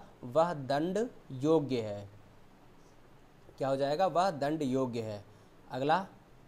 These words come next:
चहार दीवारी के पार खाई है। पहले तो आप लोग ये देख लीजिए कि चहार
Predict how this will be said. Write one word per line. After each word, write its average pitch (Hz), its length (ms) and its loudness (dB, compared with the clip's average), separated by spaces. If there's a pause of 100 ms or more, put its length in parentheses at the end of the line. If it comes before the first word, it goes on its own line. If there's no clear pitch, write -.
(680)
चहार 151 420 2
दीवारी 147 520 0
के 185 320 -2
पार 151 360 0
खाई 147 380 -2
है। 143 60 0
पहले 135 300 -2
तो 156 80 -2
आप 151 160 0
लोग 147 200 -2
ये 147 100 0
देख 135 180 -4
लीजिए 123 300 -6
कि 170 100 -10
चहार 147 680 0